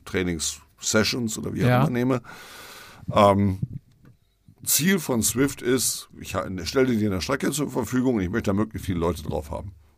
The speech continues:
Speaker 1: Da ist der Community-Gaming-Gedanke, Gamification-Gedanke relativ hoch. Und das Schöne an,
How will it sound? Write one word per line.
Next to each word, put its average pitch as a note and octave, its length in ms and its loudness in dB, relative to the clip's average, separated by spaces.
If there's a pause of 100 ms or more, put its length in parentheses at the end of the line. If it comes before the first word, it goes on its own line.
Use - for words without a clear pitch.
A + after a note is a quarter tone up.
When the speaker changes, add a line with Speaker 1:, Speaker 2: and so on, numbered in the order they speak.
(120)
Speaker 1:
Da G2 120 4
ist A2 280 0
der A2+ 80 4
Community-Gaming-Gedanke, G#2+ 1600 2
Gamification-Gedanke F2 1080 -4
relativ E2 400 -4
hoch. - 360 -2 (840)
Und G2 300 4 (500)
das F#2+ 140 0
Schöne C3 300 6
an, A#2 160 2